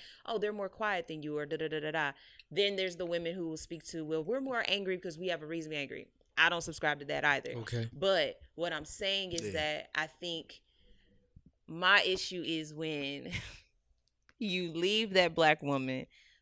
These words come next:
Speaker 1: to go get this white woman or whatever she is, woman,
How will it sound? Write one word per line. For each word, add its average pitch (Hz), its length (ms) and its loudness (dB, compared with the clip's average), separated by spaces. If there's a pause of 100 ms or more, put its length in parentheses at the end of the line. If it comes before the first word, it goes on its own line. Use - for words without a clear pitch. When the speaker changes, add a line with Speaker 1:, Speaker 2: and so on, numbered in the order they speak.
Speaker 1:
to 175 120 -4
go 165 380 4
get 180 400 -4
this 151 480 -6 (180)
white 151 340 6
woman 147 320 -2
or 143 100 0
whatever 156 580 2 (600)
she 135 420 -2
is, 135 180 -2
woman, 131 520 0